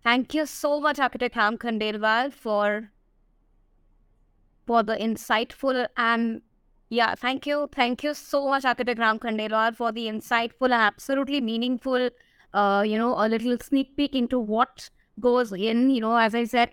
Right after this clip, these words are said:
these events and such speech-, speeches from such architects like you actually, you know, broadens our horizons and helps us to think in many more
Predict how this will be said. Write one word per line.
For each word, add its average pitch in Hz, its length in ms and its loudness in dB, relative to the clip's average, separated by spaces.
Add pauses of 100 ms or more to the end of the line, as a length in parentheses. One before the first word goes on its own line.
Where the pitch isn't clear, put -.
these 220 240 -4
events 233 480 2
and 226 280 2
such 240 260 0
speech-, 240 280 -6 (220)
speeches 269 400 -2
from 247 180 -2
such 233 220 0
architects - 560 -2 (320)
like 247 340 0
you 277 220 0
actually, 262 420 -2
you 262 240 -2
know, 240 140 0
broadens 247 600 0
our 226 200 2
horizons 226 800 0
and 208 280 2
helps 220 240 -2
us 277 140 -2
to 285 100 -4
think 254 240 0
in 254 140 2
many 233 200 2
more 233 220 0